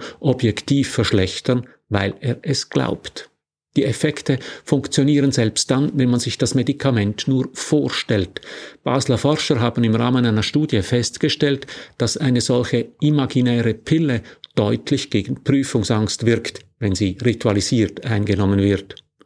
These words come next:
Weil die Probanden daran glauben, wirkt ihre Handlung. Der Glaube wirkt. Und drittens, Glauben ist nötig. Längst nicht alles in unserer Welt ist im wörtlichen Sinn so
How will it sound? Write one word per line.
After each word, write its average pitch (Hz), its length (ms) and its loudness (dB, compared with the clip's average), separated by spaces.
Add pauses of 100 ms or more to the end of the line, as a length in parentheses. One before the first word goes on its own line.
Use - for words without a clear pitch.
(300)
Weil 101 200 0
die 98 220 0 (240)
Probanden 135 640 2
daran 107 360 0 (100)
glauben, 131 560 0 (240)
wirkt - 560 -2
ihre 123 260 0
Handlung. 98 520 -2 (380)
Der 151 80 -2
Glaube 113 440 -2
wirkt. - 500 -8 (580)
Und 107 260 2 (180)
drittens, 151 640 0 (360)
Glauben 98 640 0
ist - 360 -6 (140)
nötig. 98 720 0 (260)
Längst 110 340 0
nicht - 320 -4
alles 131 260 2
in 127 100 2
unserer 104 320 0
Welt 101 400 0
ist - 220 -8
im 101 240 0
wörtlichen 117 480 -2
Sinn 120 240 2
so 101 240 0